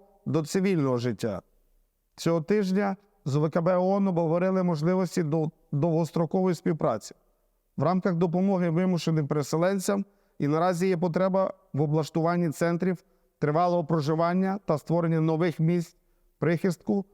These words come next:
зокрема для вразливих категорій. Запропонував партнерам розглянути можливість фінансування ремонту та реконструкції будівель,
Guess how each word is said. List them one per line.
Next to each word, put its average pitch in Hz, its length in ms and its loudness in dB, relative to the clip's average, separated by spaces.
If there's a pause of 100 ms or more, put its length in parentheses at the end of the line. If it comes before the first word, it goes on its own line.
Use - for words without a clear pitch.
(180)
зокрема 165 500 0
для 180 160 2
вразливих 175 540 0
категорій. 117 600 -4 (580)
Запропонував 185 1040 -2
партнерам 180 560 0
розглянути 180 600 0
можливість 180 600 -2 (320)
фінансування 175 920 0
ремонту 185 640 0 (300)
та 165 100 2
реконструкції 180 760 0
будівель, 170 520 0